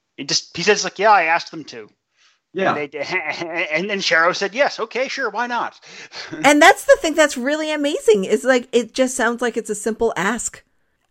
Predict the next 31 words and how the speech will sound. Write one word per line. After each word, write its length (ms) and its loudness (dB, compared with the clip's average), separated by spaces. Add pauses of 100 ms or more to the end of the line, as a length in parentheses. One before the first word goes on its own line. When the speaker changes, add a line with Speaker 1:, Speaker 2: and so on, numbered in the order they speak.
(220)
Speaker 3:
And 160 2
I'm 120 2
like, 300 -2 (840)
"What?" 360 -6 (500)
Speaker 1:
I 40 -16
mean, 160 0
it 100 -6
makes 220 -6
sense 260 -6
that 80 -12
it 80 -8
would 160 -8
be, 160 -6
like, 340 -6 (880)
they're, 240 0
they, 100 -6
remember, 260 -4
'cause 120 -6
it's 120 -8
all 120 -2
prorated, 680 -2
so, 140 -4
like, 180 -4
these, 280 -6
these 160 -4
teams 280 -2
are, 160 -6
you're 100 -10
buying 320 4
them 80 -6
from 140 -16